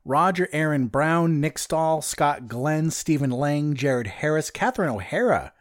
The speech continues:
Jesus. Uh, but it's about this kid who draws inspiration from legendary Western characters and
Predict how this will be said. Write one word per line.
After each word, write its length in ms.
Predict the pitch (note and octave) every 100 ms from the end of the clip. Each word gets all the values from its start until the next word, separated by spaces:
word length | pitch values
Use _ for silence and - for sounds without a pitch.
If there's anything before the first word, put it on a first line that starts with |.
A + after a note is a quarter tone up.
| _ -
Jesus. 680 | D3+ B3 A#3+ A#2 - - _ _ _ - -
Uh, 120 | E3
but 160 | D3+ F#3
it's 100 | F3+
about 160 | A3+
this 200 | G#3+ F3+
kid 420 | - - G#3 A#3+ F3
who 120 | F3
draws 320 | E3 F3+ G3+
inspiration 640 | F3+ F#3 - D#3 D3 E3+
from 220 | E3+ D3+ B2+
legendary 560 | D3 D#3 F3 F3 F3+
Western 460 | D3 C3 B2+ D3+ C#3+
characters 720 | - F#3 G#3 - G#2 G#2 - -
and 520 | C3 C#3+ C#3+ C#3+ C3